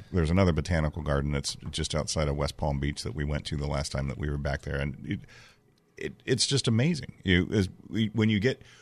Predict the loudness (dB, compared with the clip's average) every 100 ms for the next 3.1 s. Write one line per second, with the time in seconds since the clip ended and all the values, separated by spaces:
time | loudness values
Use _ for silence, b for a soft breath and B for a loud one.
0 | b 2 4 6 6 6 4 4 4 6
1 | 6 6 4 4 2 2 0 2 0 0
2 | 2 2 -2 0 -2 0 -2 -2 0 -2
3 | -2